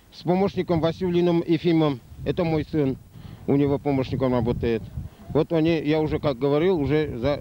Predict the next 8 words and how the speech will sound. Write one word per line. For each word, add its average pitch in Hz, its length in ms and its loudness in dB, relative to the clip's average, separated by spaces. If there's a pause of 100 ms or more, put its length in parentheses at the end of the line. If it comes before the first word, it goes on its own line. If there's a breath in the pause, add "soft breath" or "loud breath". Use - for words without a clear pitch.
(160)
шесть, - 460 -2 (180)
ш-, - 220 -6
шестьсот 151 360 0
гектаров 170 480 -2
за 135 140 -6
шесть 170 220 -6
суток 160 280 -2 (300)
сделали. 117 560 -2